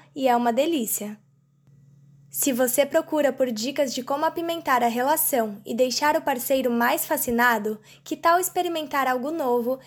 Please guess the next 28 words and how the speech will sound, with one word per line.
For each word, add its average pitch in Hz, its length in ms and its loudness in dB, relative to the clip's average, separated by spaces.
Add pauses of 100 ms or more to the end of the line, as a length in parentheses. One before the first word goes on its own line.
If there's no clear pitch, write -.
(120)
e 269 80 -8
surpreender 294 840 0
para 240 180 2
deixar 247 400 0
seu 311 140 -2
companheiro 269 520 0
ainda 285 300 0
mais 269 400 0
enlouquecido? 311 880 -2 (1120)
Conheça 254 540 2
o 277 40 -6
beijo 311 340 2
grego 262 580 0
e 277 100 -4
aprenda 277 440 0
como 311 260 -4
fazê-lo 254 480 2
corretamente, 285 1080 -2 (120)
levando 254 420 -2
seus 277 220 -4
conhecimentos 247 800 -2
a 240 100 4
um 240 80 0
nível 247 320 -2
mais 262 380 -2
alto 247 340 0
e - 20 -4
gostoso. 208 720 -4